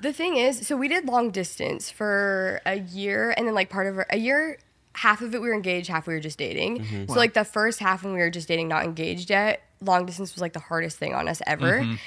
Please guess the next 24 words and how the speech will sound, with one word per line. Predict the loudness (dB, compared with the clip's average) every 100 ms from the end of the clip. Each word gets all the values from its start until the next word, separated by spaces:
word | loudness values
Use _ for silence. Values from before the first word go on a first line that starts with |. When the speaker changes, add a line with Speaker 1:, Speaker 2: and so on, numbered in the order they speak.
| -10 2
Speaker 1:
And | 4
so | 6
I | 4
feel | 4
like | 2 0 2
that | 6 6 6 2 0
is | -2 0
where | 0 0
we, | 0 0
like, | -2 -2 _ _ _ 0
broke | 2 2 2
up, | 2 2
but | -2
we | 0
still | -2
talked | -2 -6 -4 -4
every | -2 -2 -4
single | -8 -10 -6
day | -4
that | -4
we | -6
broke | -8 -10
up. | -10 -8
Speaker 2:
Yeah. | -4 -4